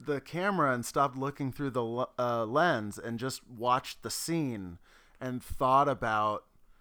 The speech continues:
how silly it was that these two grown-ass adults were wearing costumes and saying my words. And I thought it was hysterical and strange and made me feel like a little kid.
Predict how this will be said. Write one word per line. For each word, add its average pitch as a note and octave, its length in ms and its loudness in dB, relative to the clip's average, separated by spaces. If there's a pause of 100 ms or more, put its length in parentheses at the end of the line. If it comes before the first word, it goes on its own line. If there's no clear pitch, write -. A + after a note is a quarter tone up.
(140)
how A#2+ 180 -2
silly D3 480 0
it B2 100 -4
was A2 300 -4
that G#2+ 180 -6
these A2+ 200 -8
two C3 320 -6
grown-ass A#2 1080 -4 (320)
adults G#2+ 800 -6 (640)
were B2 160 -2
wearing A#2 460 -2
costumes G#2 840 -4
and G2 160 -10
saying A2 500 -6
my G2+ 180 -6
words. G2+ 680 -8 (440)
And G#2+ 120 -10
I G2 120 -8 (160)
thought A#2 260 2
it G2+ 80 -6
was G#2 180 -8
hysterical A2 1040 -6 (360)
and G#2 200 -10
strange A2 720 -6
and G#2 120 -8
made G#2+ 180 -8
me A2 80 -8
feel G#2+ 260 -6
like G#2+ 160 -4
a A2 60 -8
little G#2+ 260 -6
kid. G2 520 -10